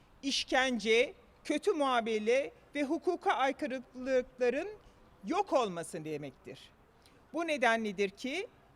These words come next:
avukatın varlığı yurttaşın temel haklarının korunması,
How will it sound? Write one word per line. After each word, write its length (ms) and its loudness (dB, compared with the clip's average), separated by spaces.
avukatın 600 0
varlığı 580 0
yurttaşın 580 -2
temel 420 4
haklarının 580 0
korunması, 760 0